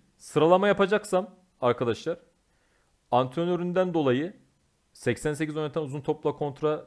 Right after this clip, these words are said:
bir tek bu var sanırım şu anda. O yüzden ilk sıraya Fransa paketini yazarız. Ee, daha sonra Messi olduğu için, e, National Team Pack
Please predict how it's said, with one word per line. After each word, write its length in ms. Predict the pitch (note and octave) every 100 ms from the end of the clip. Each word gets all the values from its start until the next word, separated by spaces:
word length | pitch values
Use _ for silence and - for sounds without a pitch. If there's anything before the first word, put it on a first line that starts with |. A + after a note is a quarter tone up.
| -
bir 60 |
tek 260 | - D3+ -
bu 100 | C#3+
var 160 | A#2+ G2
sanırım 360 | - G2+ F#2+
şu 140 | F2+ G2
anda. 160 | G#2+
O 140 | D#3+ C3+
yüzden 300 | A#2+ C#3 E3+ _ _ _ _ _ _ - - -
ilk 140 | C#3+
sıraya 540 | C3+ D3+ C#3+ D3 D#3 - _ _
Fransa 420 | - C#3 C#3+ C#3
paketini 420 | C#3+ C#3 C3+ D3
yazarız. 480 | C#3+ G#2+ G#2 C3 - _ _ _ _ _ _ _ _ _ -
Ee, 60 | G#2 G2 F#2+ F#2 F#2 F#2 F2+ F2+ F2 -
daha 200 | C3 E3+
sonra 360 | E3 D3+ D3+ E3+
Messi 760 | A#2+ E3 E3+ - D3 C3+ - _ _
olduğu 440 | A#2+ A2+ A2+ C3 D3+
için, 340 | G#2 - G#2 - _ _ _
e, 60 | F2 D#2+ D2+ D2 D2+ - F#2
National 480 | F2+ A#2 A#2+ C#3 C3
Team 280 | C3 C3 C3
Pack 260 | C3 C3